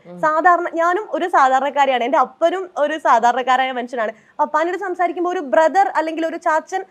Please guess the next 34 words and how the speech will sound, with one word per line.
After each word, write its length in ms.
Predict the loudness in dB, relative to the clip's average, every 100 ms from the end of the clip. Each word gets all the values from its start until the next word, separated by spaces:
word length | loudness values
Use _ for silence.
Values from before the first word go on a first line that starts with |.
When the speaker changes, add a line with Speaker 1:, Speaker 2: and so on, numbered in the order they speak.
| _ -2
Speaker 2:
ചാച്ചൻ 240 | -2 -2
എന്ന് 100 | 0
പറഞ്ഞാൽ 200 | 0 0
അപ്പനെ 300 | 0 2 2
വിളിക്കും, 260 | 0 2 4
ആങ്ങളേനെ 400 | 4 2 2 0
വിളിക്കും. 260 | -2 -4
Speaker 1:
അതെ. 200 | -6 -8 -10 -6
Speaker 2:
അപ്പൊ 140 | 0 2
ആ 200 | 2 0
ഒരു 140 | 0
വൈബാണ് 540 | 2 0 2 0 0
പുള്ളിയെടുത്ത് 380 | -2 -6 -6 -4
നിന്ന് 120 | -4
എനിക്ക് 240 | -4 -4 -10
കിട്ടിയിട്ടുള്ളത്. 520 | -8 -6 -4 -4 -8 _ _
അപ്പൊ 200 | -4 -2
ആ 60 | -2
ഒരു 180 | -6 -6
ഇത് 100 | -4
കാരണം, 340 | -4 -4 -10 _ -6
പിന്നെ 340 | -4 -4 -6 -8 -8 -4
പുള്ളി 160 | 0
എഫേർട്ട് 340 | 0 0 -4 -4
എടുക്കുന്നതായിട്ട് 420 | -4 -2 -2 -2
നമുക്ക് 200 | 0 0
അകത്ത് 260 | 0 -4
ഫീൽ 180 | -8 -2
ചെയ്തിട്ടുണ്ട്. 400 | -2 -2 -4 -4
Speaker 1:
ഉം. 40 | -2
Speaker 2:
ആരെങ്കിലും 360 | -2 -2 0
ആയിട്ട് 140 | 2 2
വഴക്കുണ്ടാക്കി 600 | 2 2 -2 -2 -4 -2
കഴിഞ്ഞാൽ 480 | -2 -2 -4 -4